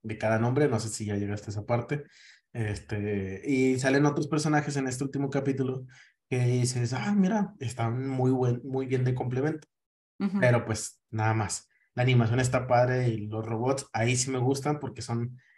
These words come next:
Speaker 1: en C G I y se ven hermosos los pinches robotsotes. Y también, ah, es que,
Speaker 2: Eh, eh,
Speaker 1: ah, ya necesito
Speaker 2: hay,
Speaker 1: que
Speaker 2: hay
Speaker 1: veas el
Speaker 2: uno que
Speaker 1: anime
Speaker 2: se llama
Speaker 1: porque
Speaker 2: Golem, no sé si
Speaker 1: hay
Speaker 2: ya
Speaker 1: mucho
Speaker 2: llegaste
Speaker 1: que
Speaker 2: ahí.
Speaker 1: discutir. No sé si sea el
Speaker 2: Pero
Speaker 1: mismo, yo creo que sí.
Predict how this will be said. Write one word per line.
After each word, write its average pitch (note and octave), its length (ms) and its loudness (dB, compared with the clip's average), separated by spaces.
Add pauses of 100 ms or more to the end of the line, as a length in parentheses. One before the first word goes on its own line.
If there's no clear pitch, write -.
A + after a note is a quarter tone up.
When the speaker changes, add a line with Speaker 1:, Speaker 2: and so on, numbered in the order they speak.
Speaker 1:
en B2+ 120 0
C B2+ 160 2
G B2+ 200 2
I B2+ 340 2
y A#2 60 -8
se G#2+ 200 -4
ven G#2+ 380 -6
hermosos A2 680 0
los G#2+ 140 -2
pinches G#2+ 420 -2
robotsotes. G#2+ 880 -6 (480)
Y B2+ 180 -4
también, C3 420 4 (440)
ah, E3 100 4
es D3 100 4
que, F3+ 100 0
Speaker 2:
Eh, E3+ 80 2
eh, - 140 -10 (220)
Speaker 1:
ah, F3 260 4
ya D#3+ 140 6
necesito D#3+ 320 4
Speaker 2:
hay, A3+ 100 6
Speaker 1:
que - 80 2
Speaker 2:
hay C#4+ 60 8
Speaker 1:
veas C#4+ 80 4
el D4+ 60 4
Speaker 2:
uno E4 80 8
que D#4 100 6
Speaker 1:
anime D#4 60 6
Speaker 2:
se - 40 2
llama C4 220 8
Speaker 1:
porque C#4 80 6
Speaker 2:
Golem, C#4 320 6 (260)
no A3+ 140 -6
sé A3+ 100 -4
si A#3+ 140 -2
Speaker 1:
hay A#3+ 60 4
Speaker 2:
ya A3 40 4
Speaker 1:
mucho - 120 4
Speaker 2:
llegaste - 140 0
Speaker 1:
que D3 80 2
Speaker 2:
ahí. C#3+ 40 8
Speaker 1:
discutir. B2+ 640 2 (760)
No F3+ 100 4
sé A3 140 10
si A3 120 10
sea G#3+ 140 10
el G#3+ 60 8
Speaker 2:
Pero - 20 8
Speaker 1:
mismo, G#3+ 320 6
yo C3 100 -6
creo C#3 120 -6
que C3+ 60 -6
sí. C3 140 -6